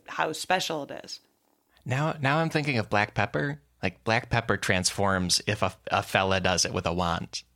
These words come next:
Speaker 2: Like, if it's just in a shaker at a diner table, I'm like, "Oh, yeah." But, like, a guy did it. Whoa.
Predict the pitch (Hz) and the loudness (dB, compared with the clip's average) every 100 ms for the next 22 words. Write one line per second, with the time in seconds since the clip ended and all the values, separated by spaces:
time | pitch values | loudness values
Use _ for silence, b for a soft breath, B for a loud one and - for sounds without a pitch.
0 | _ - 104 120 127 - 165 - 143 117 | _ 0 2 4 4 4 2 4 4 4
1 | 131 127 117 98 95 90 98 95 95 98 | 4 4 2 2 2 2 2 2 2 0
2 | 87 92 87 87 90 110 95 95 90 85 | 0 0 0 0 0 2 2 0 0 -4
3 | 120 120 117 117 117 110 95 104 104 160 | -2 0 2 2 2 0 0 2 4 4
4 | 135 95 95 87 85 - 127 139 101 87 | 4 2 0 -2 -4 -6 -2 0 0 -4